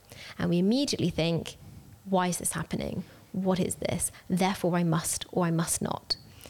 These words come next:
So if I'm feeling like this, I must get out of Tesco right now because it's because I'm here. Or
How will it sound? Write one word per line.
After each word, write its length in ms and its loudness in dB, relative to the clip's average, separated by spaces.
So 280 0
if 120 -2
I'm 80 2
feeling 320 2
like 160 0
this, 220 2
I 140 2
must 640 4
get 140 0
out 180 2
of 80 -6
Tesco 420 0
right 180 2
now 340 2
because 260 0
it's 120 -2
because 480 0
I'm 100 0
here. 300 -2
Or 360 2